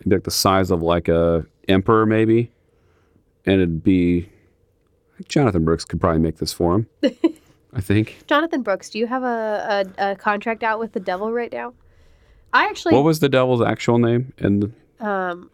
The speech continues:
Speaker 1: in the Bible?
Speaker 2: Lucifer, Morningstar.
Speaker 1: Really?
Speaker 2: Yeah.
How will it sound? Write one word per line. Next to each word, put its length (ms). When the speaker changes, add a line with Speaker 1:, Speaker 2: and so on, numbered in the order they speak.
Speaker 1:
in 80
the 60
Bible? 340
Speaker 2:
Lucifer, 680
Morningstar. 560
Speaker 1:
Really? 280
Speaker 2:
Yeah. 240